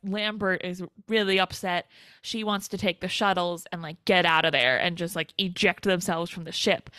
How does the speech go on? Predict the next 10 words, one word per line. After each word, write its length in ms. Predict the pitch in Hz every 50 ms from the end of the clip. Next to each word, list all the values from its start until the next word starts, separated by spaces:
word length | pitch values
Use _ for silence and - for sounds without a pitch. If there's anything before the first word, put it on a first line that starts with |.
| - - - - - _ _
But 280 | - 269 269 214 - - _ _ _ _ - - _ _ -
there's 200 | 214 196 185 180
not 160 | 208 208 202 175
enough 160 | 185 180 - -
room 600 | 185 180 208 226 233 226 208 185 175 170 170 170 - -
on 300 | - 185 175 170 165 170
the, 100 | 170 160
like, 220 | 160 160 165 - -
emergency 640 | 185 175 175 175 175 170 170 170 170 170 185 175
escape 420 | 170 170 - - - 180 170 165